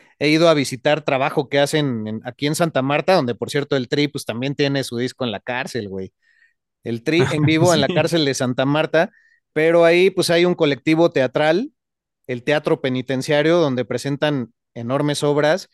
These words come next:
Speaker 1: y he ido a la cárcel a presenciar lo que han hecho y, y es gente con testimonios de vida muy cabrón, y uno de los reclusos, cuando lo entrevisté después de haber actuado, me dijo una frase que jamás olvidaré:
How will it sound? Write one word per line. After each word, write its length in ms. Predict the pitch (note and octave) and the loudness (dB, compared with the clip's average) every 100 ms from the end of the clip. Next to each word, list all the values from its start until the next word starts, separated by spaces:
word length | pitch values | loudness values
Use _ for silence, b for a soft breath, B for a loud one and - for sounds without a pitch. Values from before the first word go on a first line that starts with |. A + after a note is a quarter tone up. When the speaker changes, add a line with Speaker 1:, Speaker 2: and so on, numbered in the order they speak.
| b b b | b b b
Speaker 1:
y 180 | B2 A#2+ | -8 -4
he 80 | C3 | -2
ido 200 | C#3+ D3+ | 0 2
a 20 | |
la 160 | C3 A2 | 0 -2
cárcel 400 | C3 C3+ C#3 A#2 | -6 -4 -4 -4
a 320 | G2+ F#2+ F#2 | -6 -8 -10
presenciar 500 | - A#2 B2 B2 D3 | -12 -10 -8 -2 0
lo 140 | D3 C#3 | 0 -2
que 80 | C#3 | -4
han 140 | C3+ | -4
hecho 340 | C3+ - D3 B2+ | -6 -2 -2 -2
y, 180 | G2 _ _ _ _ _ _ _ | -8 _ _ _ _ _ _ _
y 120 | C3+ | -2
es 100 | D#3 | 0
gente 260 | E3+ E3 | 0 0
con 160 | E3 C#3 | -2 -4
testimonios 560 | C3+ - C#3+ D3+ D#3+ C#3 | -4 -4 -2 0 0 0
de 100 | C#3 | 0
vida 460 | D3 D#3 D#3+ D#3+ | 2 4 4 4
muy 220 | D3 D3 | 0 -2
cabrón, 520 | C#3+ C3+ C#3+ F3 G#3 D#3 | -2 -2 2 0 0 -4
y 300 | A#2 G#2 - _ _ _ _ | -8 -10 -16 _ _ _ _
uno 200 | C3 D#3 | -4 0
de 80 | C#3+ | 0
los 140 | C3 | 0
reclusos, 840 | C3 A#2 D3+ D#3 E3 D#3+ - - _ _ _ _ | -4 -2 -2 0 2 0 -2 -12 _ _ _ _
cuando 220 | B2 B2 | -6 -4
lo 100 | B2 B2+ | -2 -4
entrevisté 720 | B2 B2+ B2+ - D#3+ D#3+ D#3 | -4 -4 -6 -2 2 2 2
después 280 | C3+ D3 | 0 -2
de 60 | C#3 | 0
haber 160 | C3+ C3+ | 2 0
actuado, 640 | - D3+ D#3+ E3+ A3 - _ _ _ _ _ _ | 0 2 4 4 0 -4 _ _ _ _ _ _
me 160 | A#2 C3 | -6 -4
dijo 680 | C#3+ D3 C#3 C3+ B2+ B2 B2+ | -2 0 0 0 0 0 0
una 200 | D3+ D3+ | -2 0
frase 280 | D#3+ E3 | 0 -2
que 100 | D3 | -6
jamás 400 | C3 C3 C3+ C#3+ | -4 -2 -2 -2
olvidaré: 640 | D#3 B2+ A#2 A#2 A#2 B2 | -2 -2 -4 -4 -4 -4